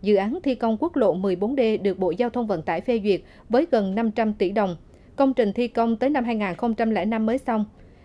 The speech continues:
Để ngày hai mươi mốt tháng hai năm hai nghìn không trăm lẻ sáu, Quảng Nam và Sê Công, Lào chính thức khai trương cửa khẩu Đắc Ốc, nay là cửa khẩu quốc tế Nam Giang. Tuy nhiên, kết cấu mặt đường quốc lộ mười bốn D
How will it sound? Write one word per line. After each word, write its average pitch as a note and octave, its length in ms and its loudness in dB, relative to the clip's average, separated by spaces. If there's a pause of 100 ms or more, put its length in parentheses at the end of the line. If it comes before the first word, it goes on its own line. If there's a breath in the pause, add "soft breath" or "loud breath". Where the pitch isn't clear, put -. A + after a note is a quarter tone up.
Để G3 160 2
ngày G#3+ 260 0
hai A3 140 0
mươi A3 40 0
mốt B3+ 160 0
tháng D4+ 140 -2
hai A#3 340 -2
năm A3+ 160 0
hai A3+ 100 -2
nghìn G3 180 -2
không A3+ 200 -4
trăm A3 160 0
lẻ F3+ 120 0
sáu, A#3 340 -2 (280 loud breath)
Quảng G#3+ 220 2
Nam B3 200 0
và G#3 120 0
Sê A3+ 200 -2
Công, G#3+ 360 0
Lào F#3+ 340 -2 (320 loud breath)
chính D4 160 0
thức F#4 160 -2
khai B3+ 260 -2
trương A#3 180 0
cửa G3 180 0
khẩu F3 220 0
Đắc B3+ 240 -4
Ốc, D4 220 -4 (220 loud breath)
nay C4 140 4
là G#3+ 140 0
cửa F#3+ 160 -4
khẩu G3 200 0
quốc C4 200 -2
tế C4 120 2
Nam A#3+ 240 -2
Giang. G3+ 200 0 (640 loud breath)
Tuy C4 120 2
nhiên, B3+ 220 2
kết C#4 120 2
cấu C4+ 200 0
mặt E4+ 240 -4
đường G3+ 160 0
quốc D4 180 -2
lộ G#3 120 4
mười G3+ 180 2
bốn A3 240 -2
D C4 40 2